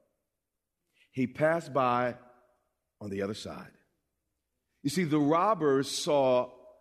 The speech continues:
the man only as someone to be exploited. They saw him as a target. They only saw him, uh, as a man who had some stuff that they could, could get. But the priest, on the other hand, saw this man as a problem to be avoided.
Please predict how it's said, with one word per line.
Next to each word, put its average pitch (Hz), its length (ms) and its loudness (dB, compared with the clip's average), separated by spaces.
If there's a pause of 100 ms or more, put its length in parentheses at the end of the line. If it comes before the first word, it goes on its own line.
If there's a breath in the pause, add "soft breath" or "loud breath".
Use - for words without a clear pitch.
(160)
the 120 140 0
man 131 400 2
only 156 380 4
as 139 180 0
someone 151 360 0
to 143 120 -6
be 127 140 2
exploited. 123 600 0
They 123 120 0
saw 170 200 -2
him 135 100 0
as 110 100 -4
a 120 80 -6
target. 104 480 -4 (160 loud breath)
They 127 80 0
only 147 160 2
saw 160 240 0
him, 139 160 0 (180 loud breath)
uh, 131 140 2
as 131 100 0
a 131 80 2
man 143 240 2
who 135 80 0
had 135 260 2
some 131 160 -4
stuff 131 380 -2
that 107 160 -4
they 123 140 2
could, 113 400 -4
could 101 180 -2
get. 98 340 -2 (1120)
But 147 180 -2
the 151 80 0
priest, 254 580 -2
on 151 140 0
the 147 100 2
other 131 240 0
hand, 127 320 -2
saw 180 560 2 (200 loud breath)
this 151 220 0
man 139 160 2
as 127 140 0
a 127 40 -2
problem 147 640 0
to 139 160 -2
be 135 220 2
avoided. 135 560 -2